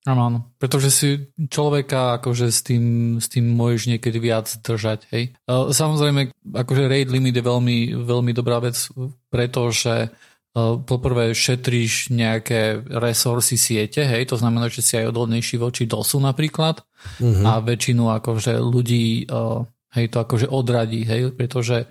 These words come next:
Speaker 1: to, to je jediná vec, ktorú akože budú vedieť robiť, hej, že idú brute forceovať a
Speaker 2: Ja viem presne, kedy toto na mňa funguje. E, ty vieš, že proste sú ilo konzoly, hej, ha-, servery majú takzvané, e, vzdialené alebo remotné konzoly, v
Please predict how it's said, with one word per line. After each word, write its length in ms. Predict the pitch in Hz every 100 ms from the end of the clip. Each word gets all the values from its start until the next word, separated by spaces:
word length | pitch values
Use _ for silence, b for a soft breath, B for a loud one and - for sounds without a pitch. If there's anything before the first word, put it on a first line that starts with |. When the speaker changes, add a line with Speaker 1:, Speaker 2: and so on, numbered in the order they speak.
| -
Speaker 1:
to, 80 | 123
to 240 | 113 139
je 160 | 131 135
jediná 260 | 135 139 117
vec, 160 | 117
ktorú 240 | - 120 110
akože 300 | - 113 113
budú 180 | 117
vedieť 300 | 113 110 110
robiť, 240 | 110 110 107
hej, 120 | 110 113
že 140 | 117
idú 100 | 117
brute 300 | 113 123 123
forceovať 500 | 127 113 123 120 120 113
a 60 | - _ - 120
Speaker 2:
Ja 160 | 120
viem 160 | 135 123
presne, 400 | 147 151 - 113
kedy 480 | 120 110 110 113 -
toto 180 | 123
na 80 | 110
mňa 160 | 110 104
funguje. 580 | - 104 95 101 107 120
E, 80 | 135 135 98 95 95 98 98 98 - 113 127 -
ty 80 | 117
vieš, 260 | 110 117 104
že 80 | 104
proste 340 | - 101 -
sú 220 | 104 110
ilo 240 | 104 123 113
konzoly, 640 | - 107 104 104 101 98 98
hej, 320 | 113 117 117
ha-, 320 | 104 117 107
servery 480 | - 139 135 123 113
majú 160 | 110 104
takzvané, 560 | 110 104 104 98 95
e, 40 | 92 92 98 95 92 90 90 92 82 -
vzdialené 480 | 92 120 120 113 101
alebo 240 | 98 95
remotné 480 | 104 120 117 - 95
konzoly, 560 | 107 110 123 120 110
v 100 | 101